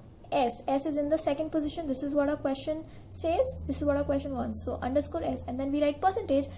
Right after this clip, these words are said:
Percentage means anything can be after that. Okay,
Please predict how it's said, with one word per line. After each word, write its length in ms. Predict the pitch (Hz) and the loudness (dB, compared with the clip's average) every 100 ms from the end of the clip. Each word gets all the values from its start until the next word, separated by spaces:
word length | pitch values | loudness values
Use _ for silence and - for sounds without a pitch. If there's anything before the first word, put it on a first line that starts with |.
| - - | -12 2
Percentage 420 | 302 311 294 277 | 4 6 4 2
means 320 | 269 285 330 - - - | 2 0 -2 -8 -14 -2
anything 460 | 302 349 370 359 330 | 2 2 0 -2 0
can 180 | 320 302 | 0 0
be 100 | 302 | 0
after 300 | 240 233 233 | 0 -2 -6
that. 240 | - - - - - - | -6 -12 -16 -18 -14 -6
Okay, 280 | 294 - | -4 -4